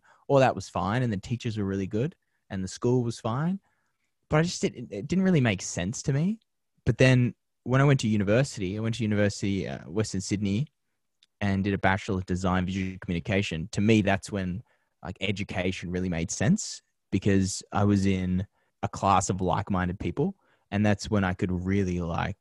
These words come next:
learn and use, you know, the way that other people see the same problem to actually develop a skill set and actually become better at what I do. Where when I'm at school, I'm in this classroom of all these diverse people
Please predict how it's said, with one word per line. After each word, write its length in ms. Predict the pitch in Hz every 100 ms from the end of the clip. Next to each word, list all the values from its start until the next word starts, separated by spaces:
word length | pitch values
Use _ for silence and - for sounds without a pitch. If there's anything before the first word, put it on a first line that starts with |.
| -
learn 720 | 90 95 95 95 92 92 92
and 260 | 87 90 87
use, 760 | 92 98 98 95 92 95 - - _ _ _ _ _ _
you 80 | 107
know, 160 | 85 90
the 160 | 107
way 220 | 95 98 98
that 220 | 92 -
other 180 | 95 95
people 320 | - 92 85
see 580 | - - 101 95 90 98
the 80 | -
same 280 | - 95 87
problem 540 | - 110 73 78 127 120
to 180 | 104 87
actually 400 | - 90 - 90
develop 380 | 90 87 87 87
a 40 | -
skill 260 | - 90
set 300 | - 131 156
and 140 | - 92
actually 240 | 104 85
become 300 | 92 - 87
better 320 | 95 85 107
at 60 | 87
what 140 | 90
I 80 | 85
do. 260 | 85 110 156 _ _ _ _ _ _ -
Where 240 | 107 101
when 100 | 101
I'm 120 | 98 90
at 120 | -
school, 440 | - - 127 98
I'm 120 | 90
in 60 | 95
this 160 | 90 -
classroom 560 | - 92 104 - 87
of 80 | 90
all 100 | 87
these 300 | 85 90 - -
diverse 400 | 95 98 95 -
people 500 | - 95 85 85